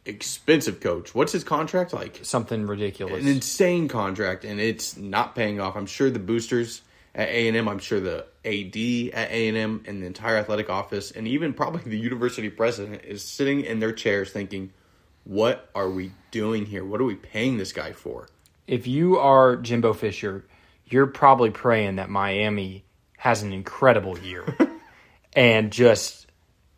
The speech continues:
Speaker 2: it, it so that it is understandable why you lost to them.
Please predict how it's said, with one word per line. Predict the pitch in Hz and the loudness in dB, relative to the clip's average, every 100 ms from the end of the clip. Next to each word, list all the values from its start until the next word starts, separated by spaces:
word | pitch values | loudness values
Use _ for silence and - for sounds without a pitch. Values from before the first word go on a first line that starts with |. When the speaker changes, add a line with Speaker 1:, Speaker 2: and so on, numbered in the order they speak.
| _ _ _ _ | _ _ _ _
Speaker 2:
it, | 147 139 - | 0 2 2
it | 135 117 123 - - | 0 0 -10 -14 2
so | - | 8
that | 139 131 | 10 10
it | 113 | 6
is | 117 117 - - _ - | 0 -2 -4 -20 _ 4
understandable | 151 143 127 - 143 127 113 101 90 - _ _ _ _ - | 6 6 2 2 2 4 2 -2 -6 -12 _ _ _ _ -14
why | 127 117 113 | 2 6 6
you | 107 101 | 6 -2
lost | 98 92 - | -2 -2 -6
to | |
them. | 95 - | -14 -18